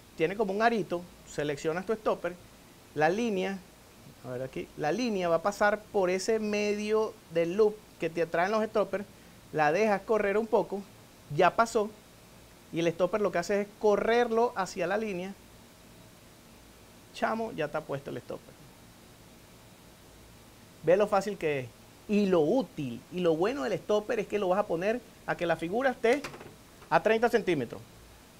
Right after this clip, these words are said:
Ah, no, no es a treinta centímetros, ahí no le están dando. Ok, a quince centímetros. No, a quince centímetros sí están. Bueno, ahí es el función de, eh, va a funcionar quince centímetros. Me cambié de sitio. No, abajo pegado al piso. Abajo pegado al piso.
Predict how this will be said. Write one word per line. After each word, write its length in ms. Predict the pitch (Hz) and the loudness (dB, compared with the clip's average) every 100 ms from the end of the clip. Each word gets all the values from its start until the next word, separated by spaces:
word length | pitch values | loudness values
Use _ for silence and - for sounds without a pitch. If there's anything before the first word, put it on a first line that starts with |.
| - | -2
Ah, 80 | 220 | 2
no, 200 | 214 208 | 4 4
no 100 | 190 | 4
es 60 | 226 | 2
a 80 | 220 | 4
treinta 240 | 214 220 | 2 2
centímetros, 500 | 202 180 180 165 170 | 0 -2 -2 2 2
ahí 80 | 185 | 2
no 100 | 214 | 0
le 60 | |
están 220 | 208 208 202 | 0 0 0
dando. 260 | 156 127 - | -2 -2 -4
Ok, 180 | 202 156 107 - - | -2 -2 -4 -12 -4
a 120 | 170 | -4
quince 260 | 233 226 226 | -2 -2 -2
centímetros. 500 | 208 185 160 120 110 - - - - - | -2 -2 -4 -6 -12 -18 -20 -20 -16 -4
No, 120 | 196 | 0
a 120 | 180 | 0
quince 240 | 208 214 220 | -2 -4 -4
centímetros 480 | 190 185 214 202 208 | -4 -2 -2 -2 -4
sí 80 | |
están. 260 | 202 190 160 | 0 0 0
Bueno, 180 | 175 160 | -2 -2
ahí 120 | 170 | -2
es 80 | 202 | 0
el 180 | 208 208 | -2 -4
función 380 | 208 180 185 | -8 -8 -4
de, 100 | 196 190 | -4 -2
eh, 220 | 180 170 | 0 0
va 140 | 160 170 | 0 -2
a 20 | |
funcionar 340 | 214 185 170 | -2 -6 -6
quince 220 | 190 196 190 | -6 -6 -6
centímetros. 480 | 160 160 143 147 | -6 -4 -4 -2
Me 120 | 196 208 | -2 0
cambié 280 | 208 208 | 0 2
de 80 | 226 | 0
sitio. 360 | 240 208 151 139 - - | 0 -4 -4 -6 -10 -10
No, 240 | 180 202 202 | -2 2 4
abajo 380 | 175 196 208 220 | 6 4 4 0
pegado 240 | 185 185 | 2 4
al 80 | 202 | 4
piso. 260 | 208 156 117 - - - | 2 -2 -6 -10 -18 2
Abajo 320 | 175 196 247 | 6 8 6
pegado 220 | 247 208 | 6 6
al 80 | 226 | 6
piso. 260 | 226 175 | 4 -2